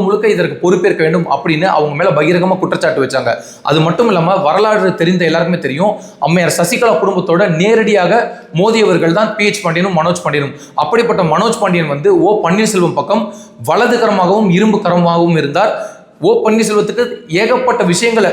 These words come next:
சட்ட ரீதியாக எப்போதுமே ஆலோசகராகவும் இருந்தார். அவரோட வழக்குகள் எல்லாத்தையுமே அவங்க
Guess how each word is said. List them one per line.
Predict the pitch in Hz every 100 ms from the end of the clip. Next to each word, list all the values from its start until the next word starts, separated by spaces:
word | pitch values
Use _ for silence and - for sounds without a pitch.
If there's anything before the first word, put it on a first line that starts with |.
| -
சட்ட | 160 160 214
ரீதியாக | 208 202 214 190
எப்போதுமே | 160 196 202 196 160
ஆலோசகராகவும் | 202 196 180 185 180 151
இருந்தார். | 147 208 - - - - -
அவரோட | 160 185 170
வழக்குகள் | 165 226 240 220
எல்லாத்தையுமே | 175 180 185 208
அவங்க | 165 170